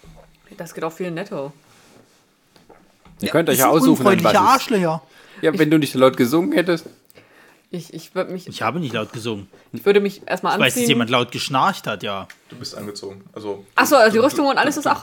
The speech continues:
Speaker 4: du trägst tatsächlich deine Rüstung.
Speaker 1: Ach so,
Speaker 4: Ähm,
Speaker 1: Waffen und alles ist alles schon an seinem Platz, wie es
Speaker 4: ja, ja.
Speaker 1: gehört. Ach
Speaker 4: Du
Speaker 1: so.
Speaker 4: hast alle deine Habseligkeiten bei dir und du trägst auch deine komplette Rüstung.
Speaker 1: Oh.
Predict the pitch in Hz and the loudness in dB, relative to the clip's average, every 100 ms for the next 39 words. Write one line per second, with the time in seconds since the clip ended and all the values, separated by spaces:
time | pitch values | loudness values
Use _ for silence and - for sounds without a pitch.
0 | - 110 - 123 120 131 - 127 131 117 | -12 -16 -8 -6 -6 -10 -12 -14 -6 -6
1 | 107 110 - 190 196 - _ 208 156 277 | -4 -8 -10 -10 -12 -14 _ -10 -8 -6
2 | 175 151 - 104 98 101 101 240 196 220 | -6 -8 -4 0 2 0 -4 -4 -2 -2
3 | 233 226 226 208 220 226 214 208 202 196 | -2 -6 -6 -6 -6 -8 -6 -4 -4 -4
4 | 175 - 165 120 117 147 - _ _ 180 | -8 -8 -4 0 0 0 -8 _ _ -8
5 | 170 110 104 107 98 123 120 117 113 131 | -8 -6 -6 -4 -6 -4 -4 -2 -6 -6
6 | 120 123 - 113 117 107 135 123 110 - | -14 -14 -8 -8 -8 -8 -8 -12 -14 -16
7 | 104 113 104 107 104 107 104 101 - 104 | -16 -12 -12 -12 -12 -12 -12 -14 -20 -20
8 | _ _ _ - | _ _ _ -18